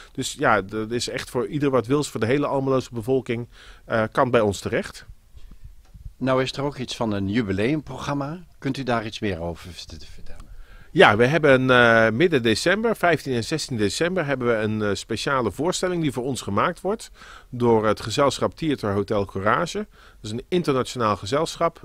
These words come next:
Speaker 1: eh, rondom Katrien van Beurden, een actrice. Ehm,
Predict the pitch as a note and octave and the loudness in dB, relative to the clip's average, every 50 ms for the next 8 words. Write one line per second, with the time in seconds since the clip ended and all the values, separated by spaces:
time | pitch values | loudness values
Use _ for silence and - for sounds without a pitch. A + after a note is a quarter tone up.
0 | - - A#2 A2+ A2 G#2+ G#2 G#2 G#2+ G2+ A2+ A#2+ A2+ - A#2 G2+ F#2+ - C3 - | -10 -4 -2 0 0 0 0 -2 -2 -2 -2 -4 -2 -2 -2 -4 -2 -2 -4 -4
1 | - C3+ B2+ A2+ - G2 F2+ F2+ A2+ C3+ E3 E3+ E3 D3+ B2+ G#2+ F2+ D2 F#2+ - | -2 -4 -4 -4 -4 -6 -4 -2 0 0 0 -2 -2 -4 -6 -6 -6 -8 -10 -8
2 | - D3 D#3+ - - E3 D#3 - - - - - - - - - - - B2+ B2 | -8 -8 -8 -8 -8 -10 -10 -10 -14 -20 -20 -20 -20 -20 -20 -20 -16 -8 -2 0
3 | A#2+ A2+ A2+ A2+ A2+ | 0 0 0 0 -2